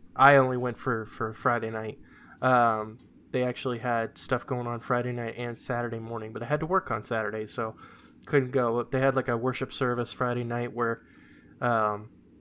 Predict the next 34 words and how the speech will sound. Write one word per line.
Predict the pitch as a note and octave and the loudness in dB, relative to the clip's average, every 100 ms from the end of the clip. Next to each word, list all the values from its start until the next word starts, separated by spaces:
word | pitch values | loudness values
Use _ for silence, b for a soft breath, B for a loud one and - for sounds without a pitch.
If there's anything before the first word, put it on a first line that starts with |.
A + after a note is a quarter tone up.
| - - - - - - - - F#3 | -20 -20 -20 -20 -20 -20 -20 -10 0
you | C3+ | 2
know, | B2 A#2 C3 - - | 2 0 -4 -8 -10
uh, | A#2 A2+ | -8 -6
the | A2+ | -6
pastor | C3 B2 A2 - | -4 -4 -4 -4
was | A#2+ A#2 | -4 -6
speaking, | - B2 - A#2+ A#2+ | -6 -6 -4 -6 -6
and | A#2 B2 | -8 -2
it | |
was | B2+ C3 | 0 0
great. | - F3 G3 - B B B B B B B - | 2 2 2 -2 B B B B B B B 0
I've | C#3 | 0
been | D3+ E3+ | 2 0
sort | - - A#3+ A#3 | -2 -2 4 4
of | D#3 - - | 4 0 -4
in | D3 | -2
a | C3 | 0
season | - C#3+ C#3 C#3+ | 0 -2 2 2
of | C3 | 0
my | B2 A#2 | 0 -2
life | A2+ B2+ C3 - - - - | 0 0 0 -4 -16 -20 -20
where, | - C3 B2 | -6 -2 0
like, | A#2 A2+ A2+ - - - - - - - - | 0 -4 -6 -12 -20 -20 -20 -20 -20 -20 -6
you | D3 | 0
know, | C3+ C3 | 4 6
I'm | C3+ | 6
in | C#3+ | 4
the | C3 | 4
leadership | B2 C#3 C3+ - - | 2 2 2 0 -2
position | C#3+ C3+ C3+ C#3+ | -2 -2 -2 0
a | C#3+ | 2
lot | C#3+ C#3 | 4 2
of | C#3 | 2
times, | D3 D3 D3 - | 0 2 -2 -8